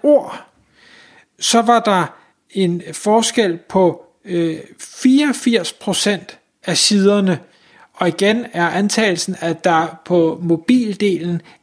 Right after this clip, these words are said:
er færre ord, end der er på desktopdelen. Og det giver jo meget god mening, man siger, at, jamen, jeg skal have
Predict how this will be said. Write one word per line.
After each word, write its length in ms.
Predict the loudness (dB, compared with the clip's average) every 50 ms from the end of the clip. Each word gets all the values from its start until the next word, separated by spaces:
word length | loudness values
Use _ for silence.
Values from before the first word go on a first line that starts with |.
| _ -2
er 160 | -2 0 0
færre 560 | -2 -2 0 2 2 4 4 4 2 2 2 0
ord, 440 | 0 0 2 0 0 -2 -8 -18 _
end 160 | -6 -2 0 0
der 100 | 0 0
er 180 | -2 -4 -6 -10 -8 -6
på 80 | -6 -2
desktopdelen. 960 | 0 0 0 0 0 -2 -2 -4 -4 -2 0 -2 -2 -2 -4 -10 -16 -16 -18 _ _ _ _ _ -20 _ -8
Og 180 | -6 -4 -2
det 320 | -2 -2 -2 -4 -8 -8 -2
giver 140 | 0 0 2
jo 40 |
meget 200 | 2 2 0 0
god 140 | 0 0 0
mening, 400 | 0 0 0 0 0 0 0 -2
man 160 | -2 -2 -2
siger, 400 | -2 -2 -2 -2 -2 0 0 0
at, 140 | 0 0 -2 -6 -20 -20 -20 -20 -20 -18 _ -4
jamen, 280 | 0 0 2 0 0 -4 -8 -6
jeg 220 | -2 0 0 0
skal 160 | 2 2 2 2
have 240 | 2 2 2 0